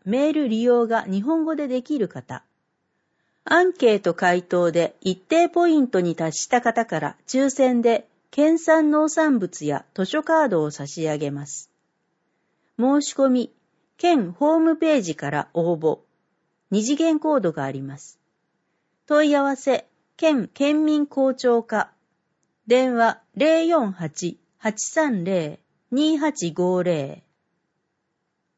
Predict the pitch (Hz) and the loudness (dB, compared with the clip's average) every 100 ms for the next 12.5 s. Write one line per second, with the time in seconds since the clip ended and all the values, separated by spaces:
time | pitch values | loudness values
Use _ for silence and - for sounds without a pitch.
0 | _ _ _ _ _ _ _ _ _ _ | _ _ _ _ _ _ _ _ _ _
1 | _ _ _ _ _ _ _ - 220 220 | _ _ _ _ _ _ _ 0 0 4
2 | 320 294 320 302 254 254 - _ _ _ | 2 2 0 0 2 2 0 _ _ _
3 | - 294 339 330 339 330 320 320 311 294 | -2 2 2 4 4 4 2 2 2 2
4 | 294 240 160 156 - _ 214 220 339 339 | -2 -2 -2 -2 -6 _ -4 0 -2 2
5 | 339 320 311 175 - - 156 - - 175 | 2 2 2 -2 -2 -2 -4 -4 -8 -8
6 | - - 208 190 185 - _ _ _ _ | -10 -8 -4 -4 -4 -12 _ _ _ _
7 | _ _ _ _ _ _ - 269 381 349 | _ _ _ _ _ _ -2 2 4 4
8 | 214 220 262 185 156 - 175 285 320 311 | 2 2 2 0 -2 -6 -4 0 0 -2
9 | - 294 294 285 277 269 277 - 208 165 | -6 -4 0 0 -2 -4 -4 0 0 0
10 | 156 151 - 339 370 339 247 170 156 165 | -2 -8 -6 0 2 2 0 -2 -6 -8
11 | 151 - 202 190 - 185 180 175 170 _ | -12 -4 -2 -2 -6 -8 -4 -4 -4 _
12 | - 185 202 359 | -4 -2 0 -2